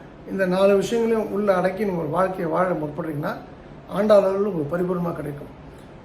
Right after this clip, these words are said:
ஆ, லலிதாவோட அருள் உங்களுக்கு பரிபூர்ணமா கிடைக்கும், சிவன் அருள் கிடைக்கும், பெருமாள் அருள் கிடைக்கும், இயேசுவோட அருள் கிடைக்கும், அல்லாவோட அருளும் கிடைக்கும். So, அந்த வகையில இந்த அற்புதமான வாய்ப்பு கொடுத்த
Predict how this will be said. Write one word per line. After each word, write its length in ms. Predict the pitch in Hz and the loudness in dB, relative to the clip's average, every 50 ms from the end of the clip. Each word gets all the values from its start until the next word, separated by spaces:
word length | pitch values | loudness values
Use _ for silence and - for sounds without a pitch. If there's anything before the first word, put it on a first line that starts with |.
| - 160 147 | -16 -12 -10
ஆ, 300 | 160 156 160 165 - - 165 165 | -8 -8 -6 -6 -6 -6 -6 -4
லலிதாவோட 480 | 160 160 190 202 220 220 214 208 196 190 | -2 -2 2 4 6 8 8 8 6 4
அருள் 240 | 190 175 175 190 202 | 2 0 0 0 0
உங்களுக்கு 320 | 196 190 190 160 151 175 | 0 0 -2 -2 -2 -2
பரிபூர்ணமா 400 | 160 175 180 180 175 175 170 - | 0 0 0 0 0 0 -2 -2
கிடைக்கும், 340 | 156 156 156 - - 143 147 - - - - - - - | -4 -6 -8 -8 -10 -10 -12 -12 -16 -20 -20 -20 -20 -12
சிவன் 260 | - - 202 208 220 214 | -4 0 2 2 4 4
அருள் 200 | 202 190 180 180 | 4 4 2 0
கிடைக்கும், 320 | 180 - 147 143 170 147 | -2 -4 -6 -6 -6 -6
பெருமாள் 300 | 147 180 190 208 214 202 | -4 -2 2 4 4 4
அருள் 140 | 185 185 - | 4 2 0
கிடைக்கும், 360 | 175 175 170 - 156 143 127 - - - - - - - - - - - - | -6 -8 -8 -8 -10 -12 -12 -14 -18 -20 -20 -20 -20 -20 -20 -20 -18 -8 -2
இயேசுவோட 420 | 175 202 214 208 214 202 190 175 | 2 2 2 2 2 0 2 2
அருள் 160 | 170 185 185 | 0 0 -2
கிடைக்கும், 340 | 180 180 175 180 180 233 208 | -4 -4 -6 -6 -6 -6 -6
அல்லாவோட 400 | 160 156 170 185 185 175 165 151 | -4 -2 -2 0 0 0 0 -2
அருளும் 260 | 151 151 156 170 165 | -2 -4 -4 -4 -4
கிடைக்கும். 500 | 156 151 156 151 165 202 233 - - - - - - - - - | -4 -6 -8 -8 -8 -8 -10 -10 -14 -20 -20 -20 -20 -20 -12 -6
So, 100 | 214 202 | -4 -2
அந்த 300 | 175 170 180 180 180 196 | -2 0 -2 0 2 2
வகையில 280 | 196 196 185 202 208 202 | 2 2 2 0 0 0
இந்த 120 | 196 180 | -2 -2
அற்புதமான 380 | 156 - - 190 190 190 190 180 | -4 -4 -4 -4 -2 0 0 0
வாய்ப்பு 340 | 160 151 170 190 180 175 160 | 0 0 -2 -2 -2 -4 -6
கொடுத்த 320 | 165 165 - - - - | -8 -8 -8 -8 -8 -10